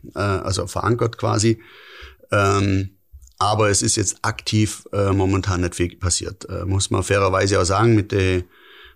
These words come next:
ähm, den ganzen Corona-Vorkommnissen der letzten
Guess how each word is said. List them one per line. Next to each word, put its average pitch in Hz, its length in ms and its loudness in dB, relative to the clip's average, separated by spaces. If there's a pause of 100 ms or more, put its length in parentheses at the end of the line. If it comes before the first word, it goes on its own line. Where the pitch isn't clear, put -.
(160)
ähm, 92 600 0 (140)
den 101 320 -4
ganzen 98 520 -2
Corona-Vorkommnissen 107 1080 0
der 98 120 0
letzten 98 640 0